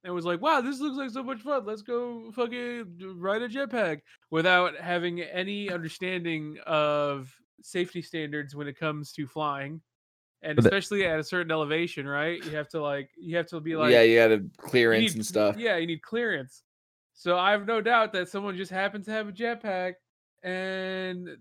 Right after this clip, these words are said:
Speaker 1: they're just like, "Hey, wow, look, I can fly." And, "Oh shit, I'm gonna just, why?"
Speaker 2: But that's just the
Speaker 1: Th-,
Speaker 2: thing.
Speaker 1: I don't
Speaker 2: We
Speaker 1: need any
Speaker 2: don't know
Speaker 1: permits.
Speaker 2: We don't know of any tech that somebody could have where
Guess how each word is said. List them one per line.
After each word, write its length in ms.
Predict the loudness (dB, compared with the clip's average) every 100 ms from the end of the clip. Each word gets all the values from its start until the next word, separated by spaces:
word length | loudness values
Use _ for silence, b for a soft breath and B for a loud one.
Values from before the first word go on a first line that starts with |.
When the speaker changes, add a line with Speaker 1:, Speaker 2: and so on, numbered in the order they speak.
| -18 -12
Speaker 1:
they're 160 | -4 -4
just 160 | -4 -4
like, 160 | -4
"Hey, 220 | 0 0
wow, 320 | 2 4 4 4
look, 180 | 0 -4
I 80 | -6
can 140 | -6 -8
fly." 540 | -2 2 4 2 0 -4
And, 580 | -4 -4 -4 -4 -6 -6
"Oh 200 | -2 -2
shit, 440 | -2 -2 -2 -2 -8 -10
I'm 100 | -10
gonna 120 | -10
just, 160 | -14 -20 _
why?" 440 | -8 -4 -2 -4 -10 _ _ _ _ -2
Speaker 2:
But 80 | 6
that's 160 | 6 8
just 180 | 6
the 80 | 4
Speaker 1:
Th-, 80 | 2
Speaker 2:
thing. 260 | 6 8 8
Speaker 1:
I 60 |
don't 100 | 8
Speaker 2:
We 100 | 8
Speaker 1:
need 100 | 10
any 120 | 8 8
Speaker 2:
don't 120 | 8
know 520 | 8 10 10 10 6
Speaker 1:
permits. 100 | 4 -10 -2 8
Speaker 2:
We 100 | 10
don't 200 | 10 10
know 180 | 10 10
of 100 | 8
any 160 | 6
tech 500 | 8 6 6 4 -16 _ _ _ _ _ _ _ -2
that 60 | 6
somebody 260 | 8 8
could 140 | 8 8
have 320 | 8 8 6
where 240 | 8 8